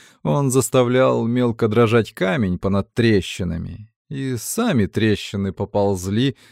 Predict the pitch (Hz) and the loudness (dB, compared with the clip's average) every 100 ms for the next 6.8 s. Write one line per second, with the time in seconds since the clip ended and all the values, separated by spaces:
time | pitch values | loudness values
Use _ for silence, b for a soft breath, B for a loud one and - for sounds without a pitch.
0 | b - 165 165 180 190 170 113 104 98 | b -4 -2 0 0 2 4 4 4 2
1 | - 139 151 127 113 104 101 95 - 92 | 0 0 2 4 4 4 2 -2 -4 -4
2 | 98 - 104 - 113 90 - 82 82 110 | -4 -2 -2 0 0 0 -2 -10 -10 -14
3 | 110 _ _ - 135 123 127 127 123 120 | -20 _ _ -6 -4 2 4 6 6 4
4 | 180 196 98 92 98 90 78 - - - | 2 0 2 4 4 2 0 -8 -14 -16
5 | _ _ _ - 151 151 131 120 113 101 | _ _ _ -8 -4 -2 0 2 2 2
6 | - 110 135 143 131 135 127 | -2 0 2 0 2 2 0